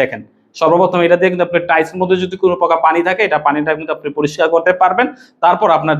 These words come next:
দেখবেন যে বাগানে কিংবা আপনার যে বারান্দায় কিংবা আপনার যেখানে বেশি,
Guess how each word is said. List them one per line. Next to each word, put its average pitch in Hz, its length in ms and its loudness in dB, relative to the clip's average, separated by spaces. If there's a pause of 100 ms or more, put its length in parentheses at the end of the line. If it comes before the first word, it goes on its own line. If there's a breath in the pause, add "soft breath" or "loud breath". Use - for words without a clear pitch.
দেখবেন 147 260 -2 (280)
যে 147 60 0 (120)
বাগানে 160 380 2 (240)
কিংবা 147 320 0 (120)
আপনার 143 220 -2 (160)
যে 135 100 2 (260)
বারান্দায় 151 520 2 (260)
কিংবা 170 260 0 (180)
আপনার 165 180 -6 (120)
যেখানে 170 340 -2
বেশি, 170 140 -4